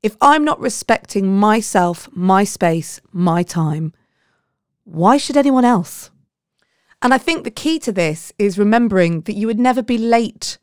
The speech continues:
for someone else, and you would experience joy in crafting something for someone else. So if you treat yourself like you treat someone else, then today you can take yourself seriously. You can be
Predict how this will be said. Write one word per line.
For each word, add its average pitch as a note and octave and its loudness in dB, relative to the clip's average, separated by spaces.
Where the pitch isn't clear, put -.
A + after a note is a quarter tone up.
for F3 -14
someone D#3+ -4
else, D3+ -6
and A3 2
you A3+ 0
would A3+ 0
experience A#3+ -4
joy C#4+ 0
in G#3 -4
crafting A#3 -2
something F3+ -4
for F3 -6
someone E3+ -6
else. D3+ -8
So - 0
if A3 -2
you C#4 -2
treat - -4
yourself B3 0
like A3+ 0
you A3 -2
treat A3+ -6
someone G3+ 2
else, - -2
then G#3+ -2
today F#3+ 0
you G3 -2
can F#3+ -2
take - -6
yourself E3+ -2
seriously. D3+ -4
You F#3 -6
can F#3+ -2
be G#3+ 0